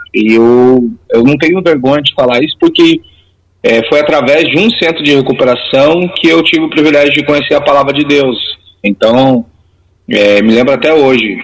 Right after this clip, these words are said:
foi no Pastor Mário, no Celeiro de Cristo, lá no bairro Veulon.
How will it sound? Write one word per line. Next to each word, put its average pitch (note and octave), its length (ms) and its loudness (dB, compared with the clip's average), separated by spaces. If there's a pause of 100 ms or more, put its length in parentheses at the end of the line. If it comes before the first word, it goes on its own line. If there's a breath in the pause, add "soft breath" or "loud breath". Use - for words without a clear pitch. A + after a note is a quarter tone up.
(160)
foi A#2 100 0
no A#2 140 2
Pastor D3 460 0
Mário, D3+ 580 -2
no C3 140 -2
Celeiro C#3+ 420 -2
de C#3 120 -6
Cristo, C#3 460 -2
lá C3 160 2
no C#3+ 80 -4
bairro C#3 320 0
Veulon. C3 480 -2